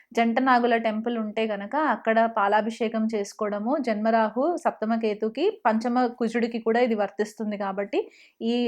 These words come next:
రెమెడీ ఒకటి చేసుకోండి. అలా కాకుండా శనికి తైలాభిషేకం చేసుకోవడము,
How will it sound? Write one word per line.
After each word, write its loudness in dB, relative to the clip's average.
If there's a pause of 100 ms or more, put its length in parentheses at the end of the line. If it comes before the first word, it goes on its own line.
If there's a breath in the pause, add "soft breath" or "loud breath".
(100)
రెమెడీ 2
ఒకటి 2
చేసుకోండి. -2 (400 loud breath)
అలా 6
కాకుండా 4
శనికి -2
తైలాభిషేకం 2
చేసుకోవడము, -2